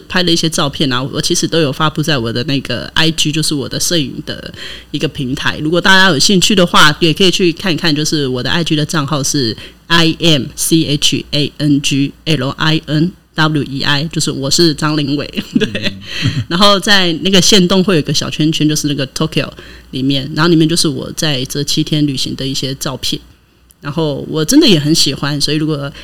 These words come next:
Speaker 1: 大家也觉得刚刚听了阿吉跟背包哥的分享，诶，有兴趣的话，也可以去点点看。
Speaker 2: 哎。
Speaker 1: 对，希望你们也可以感受到，就是这次的旅行带给大家感动。
Speaker 2: 嗯。
Speaker 1: 嗯。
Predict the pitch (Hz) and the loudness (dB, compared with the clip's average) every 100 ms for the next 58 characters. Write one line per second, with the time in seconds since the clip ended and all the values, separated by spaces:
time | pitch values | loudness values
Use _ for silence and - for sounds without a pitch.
0 | - 175 160 175 165 139 139 147 151 175 | -6 -2 0 2 2 0 -2 -2 0 2
1 | 190 196 190 - 185 - 147 143 160 170 | 2 4 2 4 0 2 0 2 2 2
2 | 170 147 151 151 147 147 147 139 127 - | 0 -2 -2 -2 -2 0 0 -2 -6 -2
3 | 233 285 - 190 170 147 151 - - 156 | 0 2 2 2 0 -2 -2 -4 -4 -6
4 | 135 - 143 139 135 127 - - - - | -2 -4 -2 -6 -6 -12 -12 -12 -14 -20
5 | 120 101 - - - - 165 170 143 139 | -20 -20 -20 -16 -8 -2 0 0 0 0
6 | 143 135 160 165 147 135 156 139 139 143 | -2 -2 -2 0 -2 -2 -4 -4 -6 -6
7 | 147 156 147 151 135 131 127 - 131 - | -4 -4 -4 -4 -4 -6 -6 -8 -8 -14
8 | - - - 156 135 139 139 147 - 117 | -20 -12 -4 -4 -4 -4 -4 -6 -8 -12
9 | 147 143 135 - 160 123 90 160 139 | -10 -8 -8 -8 -12 -12 -12 -8 -8